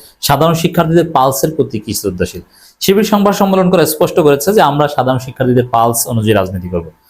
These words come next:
তারা যেটা চায় সেটা করব, যারা চায় না সেটা করব না।" তবে শিবিরকে ধুনুফুনু নির-, আহ, পরামর্শ দিবে অনেকে,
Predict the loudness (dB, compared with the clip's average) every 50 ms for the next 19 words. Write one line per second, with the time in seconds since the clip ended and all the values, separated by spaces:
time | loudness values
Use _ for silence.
0 | -20 -20 -10 _ 2 2 2 4 2 0 0 0 0 2 2 2 2 0 0 0
1 | 2 4 4 4 4 4 2 4 2 2 2 2 0 0 0 0 -2 -4 -6 -10
2 | -8 -6 -4 -4 -6 -6 -12 -16 _ _ _ _ _ _ _ _ _ _ _ _
3 | _ _ _ _ 2 4 4 4 2 2 2 2 2 2 2 2 2 4 4 2
4 | 2 0 0 2 4 4 4 4 4 4 4 4 4 2 2 0 0 -2 -6 -4
5 | 0 2 2 4 2 2 0 -4 -4 0 2 4 4 4 4 2 2 2 0 2
6 | 4 4 4 4 4 4 2 2 2 2 2 2 -2